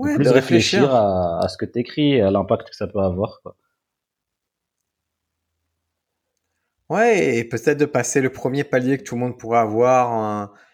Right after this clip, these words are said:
Speaker 2: de réflexion, de dire, ok, peut-être que la magie, elle est un peu plus loin et elle est un peu moins dans la
Speaker 1: C'est ça,
Speaker 2: facilité.
Speaker 1: exactement.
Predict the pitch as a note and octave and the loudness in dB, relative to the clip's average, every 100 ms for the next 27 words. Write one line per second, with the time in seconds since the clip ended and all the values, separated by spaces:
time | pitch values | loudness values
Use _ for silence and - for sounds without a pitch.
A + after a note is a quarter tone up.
0 | _ _ A#2 A#2 A#2 A2+ - D#3+ C3 A#2+ | _ _ 0 0 0 0 0 -2 0 0
1 | A#2 - A#2 A2+ C3 A#2 - C3+ - A#2+ | 0 -2 -4 0 -2 0 -2 -2 0 0
2 | A#2 A#2 A2 C#3+ B2 A2 A2+ A#2 A#2 A2+ | 2 0 0 0 2 0 -4 -8 -2 0
3 | B2+ D3 C#3 A2+ G#2+ G#2 G2+ G#2 _ _ | 2 2 2 0 0 -2 -6 -8 _ _
4 | _ _ _ - G#2+ A2+ B2 B2 C3+ B2+ | _ _ _ -2 -2 -2 -2 0 0 0
5 | B2 A#2+ A2 G2+ G2+ G#2 A2 - G#2+ F#2 | 0 0 2 2 0 0 0 0 -6 -6
6 | - | -10